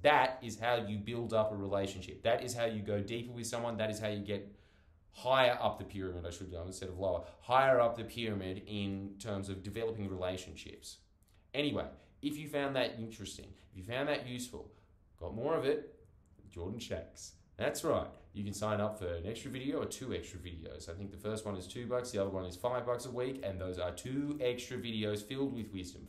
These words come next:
filled with wisdom cutting out all the crap. Like, really, how much do you spend on Audible? Fifteen dollars a book? And most of it's shit. You don't need it. You need about five minutes of it. I've got the five minutes right in here.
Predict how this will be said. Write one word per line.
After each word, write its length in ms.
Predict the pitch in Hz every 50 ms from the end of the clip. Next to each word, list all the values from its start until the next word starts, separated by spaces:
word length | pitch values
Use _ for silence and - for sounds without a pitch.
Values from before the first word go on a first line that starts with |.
| - -
filled 200 | 135 156 156 147
with 140 | 151 151 117
wisdom 420 | 117 127 117 104 - 117 107 - - - - - - -
cutting 360 | - - 170 190 185 190 180 156
out 200 | 143 139 139 147
all 180 | 151 175 175
the 80 | 165 160
crap. 360 | - - 135 120 117 117 117
Like, 200 | 131 127 131 -
really, 360 | 165 165 151 127 123 123 - - - - 165 160 - 165 170
how 140 | 180 208 214
much 180 | 220 202 -
do 60 | -
you 40 | 190
spend 280 | 185 - - 180 170 170
on 100 | 165 160
Audible? 580 | 151 147 175 185 180 190 208 - - - - - - - - - - - - - - - -
Fifteen 420 | - - 202 196 - 190 190 185 180
dollars 280 | 180 175 180 180 -
a 40 | 160
book? 460 | 139 143 170 202 226 220 - - - - - - - - - _ - - - - _ _ _
And 100 | 147 160
most 180 | 175 175 170 160
of 60 | 160
it's 120 | 156 -
shit. 340 | - - 165 143 113 87 - - - - - - _ _ - - - _ _
You 80 | - 175
don't 200 | 196 202 190 190
need 240 | 196 196 196 185
it. 260 | 139 101 - - - - - - - -
You 100 | 160 180
need 160 | 196 202 196
about 420 | 180 180 170 165 165 - - -
five 460 | - - - 180 180 185 - - 143
minutes 240 | 165 175 170 165 -
of 140 | 165 139 -
it. 120 | 101 - - -
I've 320 | 165 175 185 190 185 180
got 220 | - 180 170 170 170
the 80 | 160
five 400 | 156 - 170 170 170 160 - -
minutes 300 | 156 156 147 107 - - - -
right 280 | - 262 294 320 320 -
in 100 | 302 269
here. 420 | - 294 294 269 214 151 107